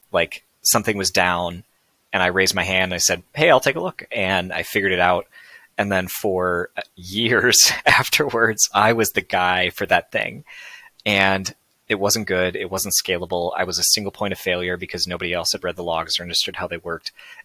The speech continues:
And I had a, a manager, a director actually, who said, um, 'cause I was working on something that was time critical, and they were coming to my director trying to get my time for this other service that wasn't working.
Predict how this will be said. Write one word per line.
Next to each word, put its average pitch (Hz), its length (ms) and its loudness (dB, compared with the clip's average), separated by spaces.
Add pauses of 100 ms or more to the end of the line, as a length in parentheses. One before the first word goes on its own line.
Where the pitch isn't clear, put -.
And 104 100 2
I 98 40 2
had 113 180 4
a, 104 140 4 (140)
a 90 120 0
manager, 92 480 0
a 90 60 -6
director 90 340 0
actually, 87 380 -4
who 98 100 -6
said, 90 400 2 (500)
um, 90 440 2
'cause 104 120 -2
I 107 60 4
was 95 100 0
working 95 280 -4
on 90 100 -2
something 87 600 -4 (160)
that 95 60 -8
was 87 220 -2
time 92 260 0
critical, 87 520 -4 (400)
and 90 460 0 (220)
they 101 140 -2
were 90 120 -2
coming 107 300 -4
to 110 100 -8
my 95 100 4
director 87 520 0
trying - 180 0
to 90 60 -2
get 90 120 -6
my 80 80 -12
time 92 480 -2
for - 140 -18
this - 180 -2
other 82 300 -4 (200)
service 87 320 0
that 85 120 -2
wasn't 82 220 -8
working. 82 360 -8